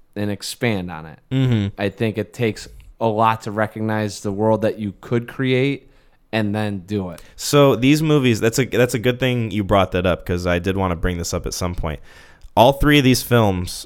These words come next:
Speaker 2: were written by Derek Kolstad.
Speaker 1: Okay.
Speaker 2: But it is important to mention, too, that Chad Stahelski, who has directed all three films,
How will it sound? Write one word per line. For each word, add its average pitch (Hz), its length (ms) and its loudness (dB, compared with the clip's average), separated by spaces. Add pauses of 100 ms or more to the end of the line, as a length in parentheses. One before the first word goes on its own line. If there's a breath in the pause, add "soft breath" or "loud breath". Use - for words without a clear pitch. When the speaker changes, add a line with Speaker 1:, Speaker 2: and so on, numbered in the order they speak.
(160)
Speaker 2:
were 101 260 4
written 104 280 2
by 98 160 6
Derek 98 340 2
Kolstad. 135 520 0 (200)
Speaker 1:
Okay. 107 300 -2 (180)
Speaker 2:
But 110 400 4 (460 soft breath)
it 117 120 6
is 135 140 4
important 135 400 4
to - 80 -4
mention, 113 340 0
too, 117 380 2
that 95 560 2
Chad 113 300 4
Stahelski, 104 960 0
who 101 440 2
has 98 200 -2
directed 104 340 2
all 90 140 4
three 147 280 4
films, 76 460 -4